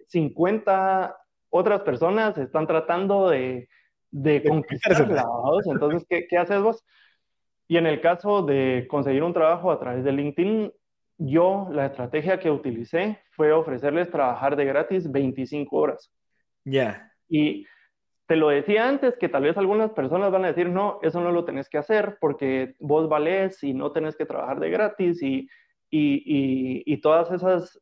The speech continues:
Speaker 1: esos argumentos de decir, "Cobra por tu trabajo que estás haciendo", y yo lo
Speaker 2: Ujú.
Speaker 1: comprendo, totalmente lo comprendo y, y lo apoyo en ciertas circunstancias, pero para alguien que está empezando,
Speaker 2: Claro.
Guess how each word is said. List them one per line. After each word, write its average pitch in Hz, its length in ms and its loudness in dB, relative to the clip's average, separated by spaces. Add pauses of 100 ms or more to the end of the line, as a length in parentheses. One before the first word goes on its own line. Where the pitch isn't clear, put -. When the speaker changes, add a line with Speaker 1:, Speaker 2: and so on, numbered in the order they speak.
Speaker 1:
esos 160 300 0
argumentos 160 720 0
de 127 220 0
decir, 160 380 0 (1300)
"Cobra 151 600 4
por 156 240 2
tu 139 120 -8
trabajo 139 360 0
que 143 80 -6
estás 131 220 -4
haciendo", 220 500 0
y 160 100 0
yo 151 80 4
lo 185 80 4
Speaker 2:
Ujú. - 60 -6
Speaker 1:
comprendo, 143 420 -2 (140)
totalmente 202 840 2
lo 135 180 -4
comprendo 185 520 0
y, 131 420 -2
y 156 120 2
lo 135 260 2
apoyo 185 500 2
en 139 100 -4
ciertas 151 320 -2
circunstancias, 143 800 -6 (240)
pero 143 240 2
para 127 200 2
alguien 175 220 0
que - 100 -6
está 135 120 -8
empezando, 220 540 -2 (320)
Speaker 2:
Claro. 120 300 -6